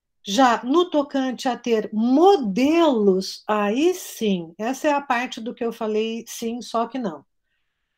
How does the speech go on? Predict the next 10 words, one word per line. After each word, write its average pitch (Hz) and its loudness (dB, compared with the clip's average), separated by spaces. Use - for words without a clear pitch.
Nós 208 -2
precisamos 254 -4
de 269 -4
modelos, 240 -2
nós 180 -10
precisamos 196 -6
de 226 -4
alguém 233 -2
pra 262 -6
modelar, 220 -4